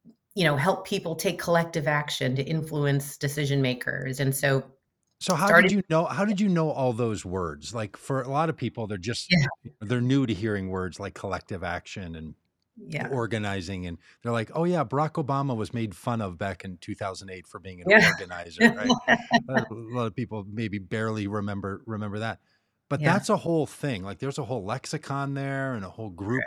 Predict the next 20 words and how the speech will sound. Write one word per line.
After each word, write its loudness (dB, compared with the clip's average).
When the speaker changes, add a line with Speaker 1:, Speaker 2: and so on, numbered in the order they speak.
Speaker 1:
Yeah. -4
Speaker 2:
of -10
organizations -4
that -12
talk -4
like -4
that -2
and -6
do -2
that. -2
Was -4
that -2
in -6
college -2
that -6
that -2
happened? -2
Was -6
there -8
something, -6